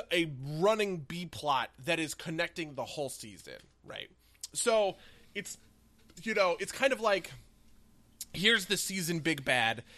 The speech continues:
His name is whatever, Mister X.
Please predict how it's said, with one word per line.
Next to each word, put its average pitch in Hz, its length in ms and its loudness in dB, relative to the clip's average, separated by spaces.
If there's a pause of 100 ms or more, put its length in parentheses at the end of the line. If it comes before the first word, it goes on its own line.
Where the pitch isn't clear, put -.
(140)
His 196 240 0
name 185 300 4
is 147 440 -4 (200)
whatever, 123 400 0
Mister 147 380 -2
X. 127 340 0